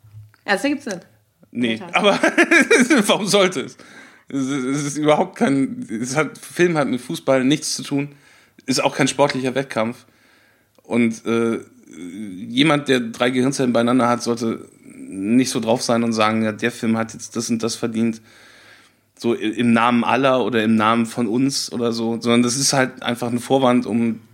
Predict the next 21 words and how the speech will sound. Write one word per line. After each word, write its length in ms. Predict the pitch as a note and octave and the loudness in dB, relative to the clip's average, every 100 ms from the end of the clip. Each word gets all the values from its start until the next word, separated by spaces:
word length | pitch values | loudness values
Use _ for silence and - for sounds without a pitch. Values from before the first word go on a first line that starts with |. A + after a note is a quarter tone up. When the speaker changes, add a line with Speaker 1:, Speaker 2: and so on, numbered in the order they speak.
| - | -8
Speaker 2:
die 120 | A#2 | -4
Macher 300 | A2+ B2+ C3+ | 0 -2 -2
der 100 | A2+ A2 | -4 -4
Filme 240 | A2+ A2 | -2 -2
zu 120 | G#2+ | 0
einem 140 | G#2+ A#2 | 0 0
hinzukriegen 640 | D3+ A2 - G2 G#2+ A#2 - - - - _ _ _ _ - | -2 -6 -6 -6 -6 -10 -20 -20 -20 -20 _ _ _ _ -4
und 220 | A2 A2 | 0 2
die 80 | A2+ | 0
vor 200 | A2 A#2+ | 2 2
irgendwelchen 460 | G#2 A#2+ A#2+ A#2+ A#2 | 4 2 2 0 2
Werbewänden 580 | C3+ A#2+ A2 G#2+ F#2 A2 | 2 0 -2 0 0 0
mit 140 | A2+ | 0
L'Oreal-Werbung 720 | A2+ A2+ A#2+ B2+ F#2+ G2 A2 | 0 2 2 2 -2 -4 -6
drauf 460 | - F2 G#2 - - _ _ _ _ _ | -6 -6 -8 -14 -20 _ _ _ _ _
posieren 380 | B2 G#2+ G#2 G#2 | -4 -2 -2 -2
zu 120 | - | -4
lassen 340 | - G2+ A2 | -6 -4 -2
und 300 | A2+ A2+ G#2 | 0 -2 0
damit, 360 | A#2 A#2 A2 - | 2 2 0 -4
äh, 260 | A2 A2+ | 0 0